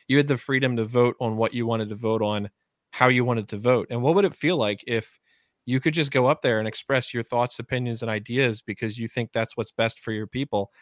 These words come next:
and not have to worry about the tongue lashing you're gonna get later from some party rep or some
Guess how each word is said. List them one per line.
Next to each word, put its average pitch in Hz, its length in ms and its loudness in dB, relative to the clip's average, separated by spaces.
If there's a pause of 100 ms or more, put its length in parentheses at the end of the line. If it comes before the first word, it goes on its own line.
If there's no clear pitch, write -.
(140)
and 123 120 0
not 123 220 4
have 143 160 4
to 127 80 0
worry 120 300 2
about 117 300 0
the 110 100 -6
tongue 131 300 -2
lashing 110 400 -4
you're 110 140 -4
gonna 107 140 -4
get 104 180 -4
later 107 460 -2 (320)
from 113 180 -2
some 110 180 -2
party 117 320 2
rep 110 300 0
or 107 80 -4
some 107 320 -6